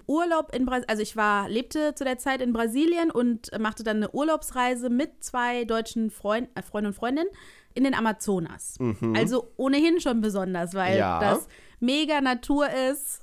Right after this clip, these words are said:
Speaker 1: Also Reisetipp, fahrt dahin. <laughs> Also das war schon besonders. Und wir waren dann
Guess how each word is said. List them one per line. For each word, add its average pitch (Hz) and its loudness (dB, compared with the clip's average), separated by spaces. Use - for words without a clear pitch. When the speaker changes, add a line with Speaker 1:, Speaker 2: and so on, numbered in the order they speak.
Speaker 1:
Also 202 -2
Reisetipp, 285 0
fahrt 233 -2
dahin. 269 4
<laughs> 415 2
Also 285 2
das 269 2
war 254 2
schon 220 0
besonders. 196 0
Und 233 2
wir 247 0
waren 285 0
dann 269 0